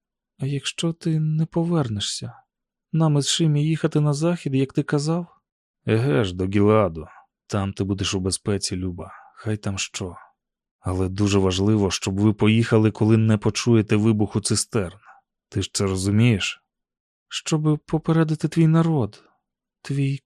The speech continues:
катет», Роланд кивнув. «Я попереджу їх, не хвилюйся, і про Шимі подбаю.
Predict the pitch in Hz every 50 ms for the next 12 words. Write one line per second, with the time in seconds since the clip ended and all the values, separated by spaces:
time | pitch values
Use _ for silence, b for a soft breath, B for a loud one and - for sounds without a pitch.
0 | _ _ - 151 139 127 _ - - 151 139 117 - - - _ _ _ _ _
1 | _ _ _ _ _ _ _ _ _ _ - 110 110 101 95 95 92 98 - -
2 | 113 117 117 107 90 87 - - _ _ _ _ _ _ _ _ _ _ _ -
3 | 180 175 185 175 165 - 170 165 - 180 185 185 165 131 120 117 117 113 107 -
4 | 139 131 - - 151 151 151 151 135 117 - - - 117 113 - _ _ _ _
5 | _ _ _ _ - 175 170 - - 175 170 - - - 185 151 120 - - 117
6 | 110 113 113 113 104 101 104 110 113 123